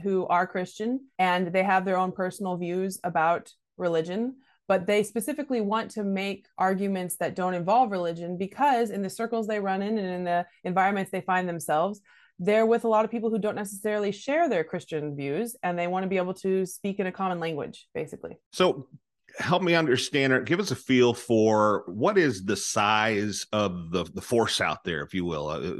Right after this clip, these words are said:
Speaker 2: the size of the secular pro-life movement. How many people are we talking about?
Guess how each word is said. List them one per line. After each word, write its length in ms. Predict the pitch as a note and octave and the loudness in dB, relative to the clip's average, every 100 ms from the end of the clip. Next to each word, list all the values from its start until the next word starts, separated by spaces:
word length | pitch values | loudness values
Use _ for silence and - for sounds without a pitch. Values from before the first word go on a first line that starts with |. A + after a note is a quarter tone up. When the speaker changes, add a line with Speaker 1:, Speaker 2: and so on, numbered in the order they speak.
| F2 | -8
Speaker 2:
the 100 | - | -4
size 380 | C3+ B2+ B2 | 2 2 4
of 120 | G#2+ F#2+ | 2 2
the 140 | F#2+ | -2
secular 540 | - A2+ G#2 A2 F#2 | 0 -2 0 0 0
pro-life 580 | E2+ - G#2 F#2+ F2 - | -2 -2 2 2 0 -2
movement. 320 | F2 E2 D2+ | -6 -6 -6
How 80 | B2+ | -4
many 240 | G3 C#3+ F#2 E2 - | -2 -2 -4 -14 -14
people 380 | - A#2+ F2+ E2 | -2 -2 0 -2
are 80 | D#2+ | -2
we 160 | D#2+ D#2+ G2+ - - - | -4 -8 -16 -14 -18 -2
talking 300 | G#2+ - - | -2 -2 -8
about? 300 | C3 - | -10 -12